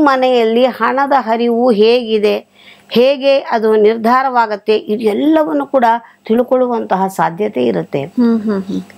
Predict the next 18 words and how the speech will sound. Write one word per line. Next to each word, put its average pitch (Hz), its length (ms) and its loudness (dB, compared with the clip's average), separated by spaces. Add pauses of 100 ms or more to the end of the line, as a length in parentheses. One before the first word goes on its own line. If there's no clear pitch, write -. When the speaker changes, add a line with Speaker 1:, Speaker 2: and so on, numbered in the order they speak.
Speaker 1:
ಹಾಗಾಗಿ 247 560 0 (280)
ಈ - 20 2 (180)
ನೀರು 330 360 4
ಅಂತಕ್ಕಂಥದ್ದು 247 680 -2 (240)
ಬಹಳ 214 300 0 (200)
ಪ್ರಮುಖವಾದ 220 640 -2 (220)
ಅಂಶ 269 200 -4 (400)
ಈ - 60 0 (120)
ವಾಸ್ತುವಿನಲ್ಲಿ. 127 640 -6 (1200)
ಹಿಂದೆ 349 300 4 (140)
ಎಲ್ಲ 294 140 2 (480)
ನಾವು 254 260 0 (680)
ಚರಿತ್ರೆಯನ್ನ 294 540 0 (280)
ಓದುವಾಗ 254 520 2 (1080)
ಎಲ್ಲ 311 120 0 (120)
ಕಡೆ 285 180 0 (140)
ನಾಗರಿಕತೆ 254 880 0
ಪ್ರಾರಂಭ 240 680 0